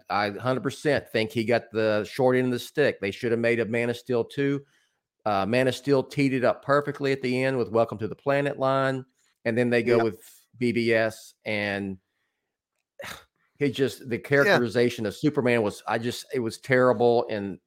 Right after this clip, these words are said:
Speaker 1: it, t-, from that point on, I just, you know, I, I know this will be controversial, but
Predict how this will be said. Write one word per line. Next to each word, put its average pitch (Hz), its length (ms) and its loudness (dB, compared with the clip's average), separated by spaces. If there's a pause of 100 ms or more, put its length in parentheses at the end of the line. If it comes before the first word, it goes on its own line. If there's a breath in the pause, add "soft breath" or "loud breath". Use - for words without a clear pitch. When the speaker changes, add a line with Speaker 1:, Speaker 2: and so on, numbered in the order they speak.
(260)
Speaker 1:
it, 80 220 -16 (160)
t-, - 100 -20 (160)
from 131 220 -2
that 131 220 4
point 107 300 -2
on, 92 220 -2
I 104 140 2
just, 113 260 -2 (800 soft breath)
you 147 100 -2
know, 135 80 6
I, 123 320 4
I 135 40 4
know 143 100 8
this 151 180 6
will 131 80 0
be 131 100 4
controversial, 107 800 0 (100)
but - 320 -4